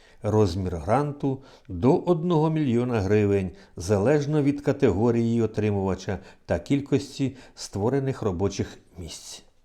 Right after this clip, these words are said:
До двісті п'ятдесят тисяч гривень одне робоче місце. Двісті п'ятдесят п'ятсот тисяч гривень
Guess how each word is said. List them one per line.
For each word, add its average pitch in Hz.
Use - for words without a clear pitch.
До 127
двісті 143
п'ятдесят 143
тисяч 120
гривень 92
одне 131
робоче 185
місце. 92
Двісті 151
п'ятдесят 143
п'ятсот 175
тисяч 104
гривень 87